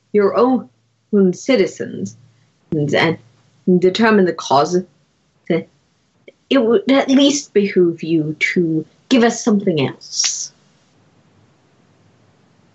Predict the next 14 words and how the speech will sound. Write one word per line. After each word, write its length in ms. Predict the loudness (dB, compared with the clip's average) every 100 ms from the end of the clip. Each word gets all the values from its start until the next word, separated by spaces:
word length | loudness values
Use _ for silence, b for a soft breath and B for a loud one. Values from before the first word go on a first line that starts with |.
| _ _ _ _ _ -2
And 320 | 0 0 -4 -4
this 260 | -4 -2 0
woman 400 | 0 2 2 2
just 200 | -2 -4
sort 300 | -2 0 0
of, 60 | -4 -18 _ _ _ _ _ _ _ _ _ _ _ -4
"I, 120 | -4 0
I'm 180 | 2 4
not, 260 | 4 2 -2 -16 _ _ 0
I'm 160 | 0
afraid 280 | 2 0 0
I 80 | 0
don't 300 | -2 -2 -6
kn-, 160 | -6